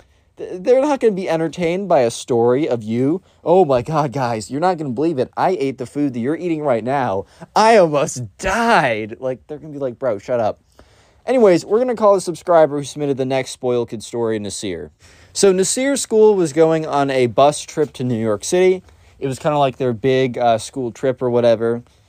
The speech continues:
So they all get on, and in Nasir's grade, there is one kid who is the spoiled rich kid, right? This,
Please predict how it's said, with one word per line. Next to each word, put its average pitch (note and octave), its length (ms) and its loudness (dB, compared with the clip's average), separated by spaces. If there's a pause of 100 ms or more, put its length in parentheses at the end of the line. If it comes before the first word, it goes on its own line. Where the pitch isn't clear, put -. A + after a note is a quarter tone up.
So - 160 0
they A3+ 80 8
all C#4 160 6
get G3 180 0
on, C#3+ 300 -2
and C#3+ 220 -8
in A3+ 100 -4
Nasir's F#3+ 380 -2
grade, B2+ 420 -2
there C#3+ 140 -4
is C#3 120 -8
one D#3+ 280 -10
kid C3+ 420 -8
who D3 100 -8
is C#3 180 -10
the C3 120 -12
spoiled A#2+ 440 -4
rich G2+ 240 -10
kid, E2 200 -10
right? G2+ 260 0 (440)
This, A#3 300 0